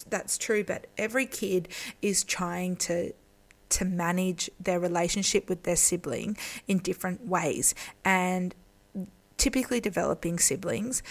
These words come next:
are mourning the relationships that they're never going to have and the things they're never going to experience with their sibling who has additional needs.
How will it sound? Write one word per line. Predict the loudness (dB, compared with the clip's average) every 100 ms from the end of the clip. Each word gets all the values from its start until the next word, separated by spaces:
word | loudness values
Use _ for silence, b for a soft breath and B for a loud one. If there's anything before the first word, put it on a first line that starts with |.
| B -6
are | -2 0 0
mourning | 2 4 6 6 4 2
the | 0 2
relationships | 4 4 4 2 0 2 2
that | 2 2
they're | 2 2
never | 4 6 4
going | 4 2 2
to | 0
have | 2 2 2 0
and | 0 0
the |
things | 0 0 0
they're | 2
never | 2 4 4 4
going | 2 2 0
to | -2
experience | 2 2 2 0 0 -2 0
with | 0 0
their | 2
sibling | 2 2 0 -2 -2
who | -4
has | 0 0 0
additional | -2 -4 -4 -4 -6
needs. | -6 -6 -6